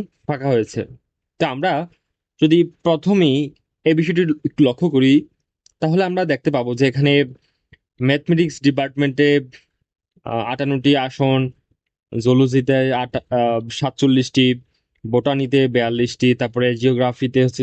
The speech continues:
তোমার ঊনত্রিশটি, সোয়েল সায়েন্স, আহ, ছাব্বিশটি আসন, তারপরে ওশানোগ্রাফিতে তেইশটি এবং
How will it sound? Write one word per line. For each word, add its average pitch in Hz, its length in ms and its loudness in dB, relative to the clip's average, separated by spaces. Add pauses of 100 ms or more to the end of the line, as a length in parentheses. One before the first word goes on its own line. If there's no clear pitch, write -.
তোমার 127 240 0
ঊনত্রিশটি, 120 500 -2 (600)
সোয়েল 131 280 2
সায়েন্স, 127 300 -2 (1040)
আহ, 120 280 0 (140)
ছাব্বিশটি 127 440 -4 (120)
আসন, 170 260 -2 (1120)
তারপরে 127 240 -2
ওশানোগ্রাফিতে 127 760 0 (420)
তেইশটি 127 460 0 (160)
এবং 151 140 0